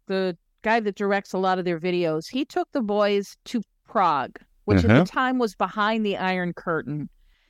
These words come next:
Speaker 1: And they were kind of taking a page out of the Duran Duran playbook and, you know, shooting on location. And it seems like this video was pretty spontaneous. It was shot in the hallway of, I believe,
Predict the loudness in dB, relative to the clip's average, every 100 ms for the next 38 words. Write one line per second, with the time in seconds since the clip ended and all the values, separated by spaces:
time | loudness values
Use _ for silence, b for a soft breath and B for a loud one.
0 | _ 0 2 2 -2 -2 -2 -2 0 0
1 | 0 -2 0 0 0 0 0 -2 -2 0
2 | 0 0 -2 -2 -4 -2 -2 0 -2 -2
3 | -4 -4 -4 -4 -2 -2 0 -2 -2 -4
4 | -2 -4 -4 -8 -10 -14 _ _ _ _
5 | _ -4 0 0 0 -2 -4 _ -4 -4
6 | -6 -4 -4 0 0 0 -2 -4 -2 -2
7 | 2 2 0 -2 -8 -8 -2 0 -2 -2
8 | 0 0 -2 -2 -2 0 0 -2 -2 -4
9 | -2 -4 0 0 2 0 -2 0 2 2
10 | 2 0 -2 -8 -6 -4 -4